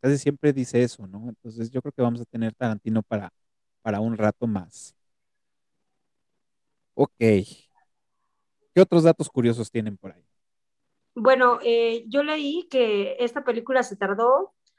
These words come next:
Speaker 2: pues, como diez años en estar lista, ¿no? Se supone que la idea se, se, inclusive la tuvo antes de Pulp Fiction,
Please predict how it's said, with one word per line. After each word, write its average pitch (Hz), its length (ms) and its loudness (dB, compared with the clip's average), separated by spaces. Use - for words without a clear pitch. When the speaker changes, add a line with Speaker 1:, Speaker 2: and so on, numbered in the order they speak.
Speaker 2:
pues, 208 400 -4
como 214 320 2
diez 247 280 4
años 254 260 4
en 196 140 0
estar 214 320 -4
lista, 220 360 -8
¿no? 240 240 0
Se 196 140 -6
supone 240 520 2
que 202 240 2
la 220 160 2
idea 240 220 6
se, 254 320 -2
se, 208 240 -8
inclusive 240 480 4
la 233 160 2
tuvo 233 220 2
antes 233 240 -2
de 196 80 0
Pulp 208 260 -4
Fiction, 277 400 -2